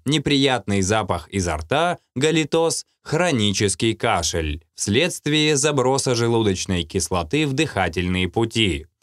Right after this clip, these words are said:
Мне памятен один случай, когда пациент страдал галитозом много лет, даже приобрёл стоматологический агрегат стоимостью более тридцати тысяч евро. Раз в неделю к нему приезжал стоматолог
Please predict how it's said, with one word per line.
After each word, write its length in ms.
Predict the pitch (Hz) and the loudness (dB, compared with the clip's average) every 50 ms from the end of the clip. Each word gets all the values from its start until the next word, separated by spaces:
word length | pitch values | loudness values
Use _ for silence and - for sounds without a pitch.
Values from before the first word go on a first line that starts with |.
| _ _ - - - _ | _ _ -20 -20 -14 _
Мне 300 | - - 165 185 208 214 | -2 0 2 2 2 2
памятен 580 | 202 208 202 202 196 180 170 - 165 165 170 - | 0 0 0 2 0 0 0 0 0 0 -2 -2
один 360 | - 127 139 139 139 127 110 95 | -2 -2 0 0 0 0 0 -2
случай, 600 | - - 131 151 170 170 - - 95 87 82 78 | -2 0 0 2 2 0 0 0 -2 -2 -2 -2
когда 340 | 76 113 120 135 131 143 127 | -2 -2 -2 0 -2 -2 -2
пациент 520 | - 127 - - - 160 175 185 190 175 | -2 -4 -4 -2 0 0 0 2 0 -2
страдал 600 | - - - 131 135 127 120 117 123 135 135 127 | -2 -2 -2 0 0 0 0 0 0 0 0 0
галитозом 720 | 110 107 110 110 107 104 98 - 143 165 160 143 151 147 147 | 0 0 2 2 2 2 2 2 2 2 2 2 0 0 0
много 480 | 139 120 101 101 107 107 101 110 110 | 0 0 0 2 2 2 2 2 2
лет, 420 | 113 113 117 110 92 78 78 - _ _ _ _ _ - | 2 2 2 2 2 0 -4 -10 _ _ _ _ _ -2
даже 300 | 131 151 175 170 180 165 | 0 0 2 2 0 0
приобрёл 560 | - 165 165 165 165 147 143 156 170 170 151 | 0 0 0 0 0 0 2 2 2 0 0
стоматологический 1120 | - - - 143 139 139 123 143 135 135 131 123 113 113 107 - 120 101 - - 110 104 | -2 -2 -2 0 0 0 0 0 2 2 2 2 0 0 0 0 -2 -2 0 -2 -2 -2
агрегат 640 | - - 101 92 87 87 85 78 92 120 147 156 139 - | 0 -2 -2 0 0 -2 -2 0 0 0 0 0 -2 -4
стоимостью 720 | - - 165 175 175 165 160 156 143 - - - 139 131 | -2 0 0 0 2 0 0 -2 -2 -4 -2 -2 0 0
более 420 | 120 135 165 185 175 170 160 160 147 | 2 2 2 2 2 2 2 0 0
тридцати 600 | - 147 147 135 - - 139 120 - 101 107 101 | -2 -2 -2 -2 0 -2 -2 -2 0 -2 -2 0
тысяч 460 | 98 98 92 85 - 104 101 - - | 0 -2 -2 -2 -2 -2 -2 -2 0
евро. 580 | 123 127 135 135 110 87 85 87 80 76 76 - _ _ _ _ | 0 2 2 2 2 0 0 -2 -2 -2 -4 -8 _ _ _ _
Раз 360 | - 104 113 127 123 110 - 101 | -2 0 0 0 0 -2 -2 -2
в 80 | 101 | -2
неделю 580 | 98 98 92 82 95 110 135 127 107 92 85 78 | 0 0 0 2 2 2 4 4 2 2 0 -2
к 80 | - | -2
нему 240 | 117 127 139 160 165 | -2 0 0 0 0
приезжал 480 | 165 - 165 165 160 147 151 160 156 143 | 0 0 0 0 2 2 0 0 -2 -2
стоматолог 800 | - - 120 104 98 87 78 - 120 156 165 156 156 151 139 | -4 -4 -2 -2 -2 -2 0 0 0 2 2 2 2 0 -2